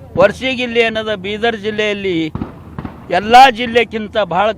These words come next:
ಕಡಿಮೆ ರೇಟ್ ಕೊಡ್ಕೊತ ಬಂದಾರ, ನಮಗೆ ರೈತರಿಗೆ ಮೋಸ ಮಾಡ್ತಾ ಇದ್ದಾರ. ಆದ ಕಡೆಯಿಂದ ಈ ವರ್ಷ ಆ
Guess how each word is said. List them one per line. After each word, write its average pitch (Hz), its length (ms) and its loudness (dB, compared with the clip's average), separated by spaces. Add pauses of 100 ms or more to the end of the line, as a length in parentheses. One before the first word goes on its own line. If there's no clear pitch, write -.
ಕಡಿಮೆ 202 340 -2
ರೇಟ್ 262 300 -2
ಕೊಡ್ಕೊತ 202 340 -8
ಬಂದಾರ, 180 420 -4 (500)
ನಮಗೆ 208 240 0
ರೈತರಿಗೆ 226 520 -4 (100)
ಮೋಸ 202 220 -4 (180)
ಮಾಡ್ತಾ 220 380 -2
ಇದ್ದಾರ. 180 300 -2 (720)
ಆದ 226 140 6 (100)
ಕಡೆಯಿಂದ 214 300 -2
ಈ 214 120 -4
ವರ್ಷ 247 320 2 (760)
ಆ - 20 8